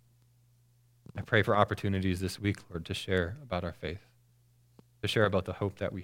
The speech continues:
have. And I pray that your Spirit helps us take a step out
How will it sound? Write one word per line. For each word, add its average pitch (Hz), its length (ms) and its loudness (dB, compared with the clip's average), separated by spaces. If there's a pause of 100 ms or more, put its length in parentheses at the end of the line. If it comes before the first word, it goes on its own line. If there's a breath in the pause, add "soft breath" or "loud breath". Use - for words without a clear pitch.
have. 90 200 -6 (1500)
And 95 80 0
I 90 40 0
pray 104 180 2
that 95 160 2
your 95 120 2
Spirit 95 480 2 (1200 soft breath)
helps - 240 0
us 92 140 -2
take 107 220 0
a 95 40 -10
step - 280 0
out 95 240 2